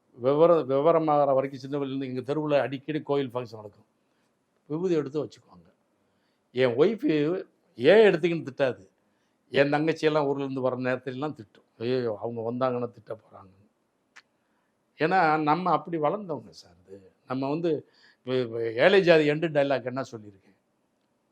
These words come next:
"உணர்வுள்ள தமிழனா இருக்கணும், ஒற்றுமையில இந்தியனா இருக்கணும், மொத்தத்துல மனுஷனா இருக்கணும்." அதே மாதிரி எல்லா மதமும் சம்மதங்கிறது தானே சார். அப்படித்தான் வந்து எல்லாம் ஒரு தான், அப்படித்தான் நம்ம உணர்வோட தான் நிறையா முஸ்லீம் இருக்காங்க,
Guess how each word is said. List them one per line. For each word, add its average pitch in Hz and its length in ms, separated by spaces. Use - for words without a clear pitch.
"உணர்வுள்ள 160 520
தமிழனா 131 560
இருக்கணும், 98 380
ஒற்றுமையில 160 540
இந்தியனா 131 380
இருக்கணும், 101 340
மொத்தத்துல 127 520
மனுஷனா 117 380
இருக்கணும்." - 120
அதே 190 200
மாதிரி 220 240
எல்லா 180 260
மதமும் 220 460
சம்மதங்கிறது 175 600
தானே 135 200
சார். - 320
அப்படித்தான் 139 380
வந்து 170 240
எல்லாம் 160 300
ஒரு 156 160
தான், 156 160
அப்படித்தான் 180 460
நம்ம 156 200
உணர்வோட 165 340
தான் 175 180
நிறையா 175 360
முஸ்லீம் 170 340
இருக்காங்க, 147 640